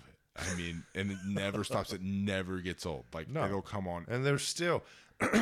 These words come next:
Speaker 2: you know, and, you know, you know, we talked about, you know, the Foo Fighters' new album.
Speaker 1: Yeah.
Speaker 2: And, you know, we got Green Day's new album last year. Um, or actually this year.
Speaker 1: Last year.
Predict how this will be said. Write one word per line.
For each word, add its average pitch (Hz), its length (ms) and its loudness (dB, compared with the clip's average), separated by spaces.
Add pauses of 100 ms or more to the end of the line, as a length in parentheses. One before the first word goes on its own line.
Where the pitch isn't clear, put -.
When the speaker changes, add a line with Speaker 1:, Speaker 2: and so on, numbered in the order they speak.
(280)
Speaker 2:
you 254 120 8
know, 240 200 8
and, 214 300 6 (1000)
you 135 160 2
know, 113 80 -4
you 131 120 0
know, 135 60 2
we 120 140 0
talked 160 260 4
about, 131 260 4
you 147 120 -2
know, 117 100 0
the 139 100 0
Foo 233 220 -4
Fighters' 95 440 -2
new 78 200 -4
album. 60 260 -10
Speaker 1:
Yeah. 180 220 -2 (320)
Speaker 2:
And, 135 440 4
you 123 80 2
know, 104 80 2
we 120 180 2
got 113 220 4
Green 156 220 2
Day's 107 320 2
new 107 160 2
album 110 300 2
last 185 460 -2
year. 57 240 -16 (560)
Um, 95 680 2 (460)
or 110 180 0
actually 113 260 -2
this 196 260 -6
year. - 80 -12 (240)
Speaker 1:
Last 87 240 -2
year. - 120 -14